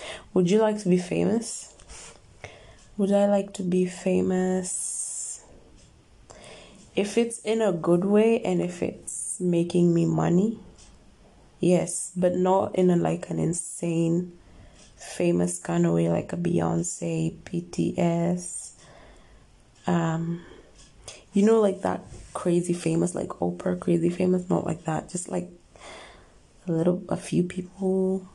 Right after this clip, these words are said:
you know, here and there, just enough to, like, get me moolah, you know what I <laughs> If you could change one thing that happened, what would it be?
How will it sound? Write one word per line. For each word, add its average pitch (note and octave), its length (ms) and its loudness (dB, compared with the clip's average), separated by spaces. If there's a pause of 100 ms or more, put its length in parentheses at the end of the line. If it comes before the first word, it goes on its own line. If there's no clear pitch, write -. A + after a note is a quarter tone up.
(160)
you F#3+ 120 2
know, F#3+ 480 0 (180)
here F#3 180 4
and F3+ 160 4
there, F#3 520 4 (300)
just F3+ 260 -6
enough E3+ 340 -4
to, - 100 -8
like, E3 240 -2 (1400)
get F3+ 180 0
me F#3 140 4
moolah, F3+ 720 8
you F3+ 140 2
know F3+ 160 4
what F#3 120 2
I F#3+ 40 0
<laughs> A3+ 140 0 (1700)
If - 160 -4
you A3 80 2
could G#3+ 160 -2
change B3+ 320 2
one F#3 200 4
thing F3+ 220 4
that F3+ 160 0
happened, F3 480 0
what F3 160 2
would F3 160 2
it - 160 -8
be? D#3+ 280 -2